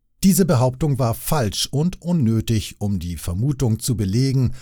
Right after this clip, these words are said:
dass das Spiel mit den Panama Papers wesentlich aus den U S A gesteuert wird. Letzteres hätte auch mit Hinweis auf die dahinterliegenden Organisationen belegt werden können,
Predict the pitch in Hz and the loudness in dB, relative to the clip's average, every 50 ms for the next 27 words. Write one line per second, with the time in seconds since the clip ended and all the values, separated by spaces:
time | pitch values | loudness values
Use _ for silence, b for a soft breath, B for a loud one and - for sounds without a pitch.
0 | B B B B - 110 101 - - 107 95 - - - - - 156 175 190 170 | B B B B -4 -2 -2 -2 -2 -2 -4 -2 -4 -4 -4 -2 2 4 4 4
1 | 135 110 101 92 - 90 82 78 76 - 113 131 143 135 120 110 104 - - 135 | 4 2 0 -2 -2 -4 -4 -2 -2 0 0 0 0 0 0 -2 0 0 2 2
2 | 131 - - 127 123 143 - - - 95 123 110 107 95 120 120 98 - 139 139 | 2 2 0 0 0 0 -2 -2 -2 0 0 0 0 0 0 -2 -2 -2 -2 -2
3 | - - 107 110 110 - - 131 127 - - 156 135 139 123 - - - 139 131 | -4 -4 -6 -4 -4 -4 -2 -2 -2 -2 -2 -2 -2 -2 -2 -4 -4 -6 -6 -6
4 | 101 73 71 - - - 78 71 71 73 65 - 82 80 76 - - - - - | -6 -4 -4 -6 -4 -4 -4 -4 -6 -8 -8 -8 -8 -8 -8 -8 -12 -14 -16 -20
5 | _ _ _ _ _ _ _ _ _ _ _ _ _ _ _ _ _ - 143 147 | _ _ _ _ _ _ _ _ _ _ _ _ _ _ _ _ _ -2 0 0
6 | 147 - - - 190 170 143 175 175 - - - 156 147 - 165 - - 127 156 | 0 0 0 0 2 2 4 2 2 2 0 -2 -2 -2 -2 -4 -4 0 0 0
7 | 156 - - 170 151 139 - - - 160 160 156 139 147 139 143 143 - - - | 0 0 0 -2 -2 -2 -2 0 0 2 2 2 2 2 2 2 0 0 -2 -2
8 | 113 127 113 - - - 135 127 120 127 120 104 - 131 127 135 120 117 113 127 | -2 -2 -2 0 0 0 0 0 0 0 2 2 0 0 0 -2 -2 -2 -2 -2
9 | 123 110 127 120 107 113 110 107 - 110 110 113 110 104 107 95 101 104 95 - | 0 0 0 2 2 0 0 -2 -4 -4 -4 -2 -2 -2 -2 -2 -2 -4 -2 -2
10 | - - 175 175 160 117 95 87 78 101 92 104 117 113 - - - 113 107 104 | 0 2 2 2 2 0 -2 -2 -2 -2 -2 -2 -2 -2 -4 -6 -4 -2 -2 -2
11 | 92 110 - - 120 110 110 110 104 - | -2 -2 -2 0 0 2 2 0 0 -2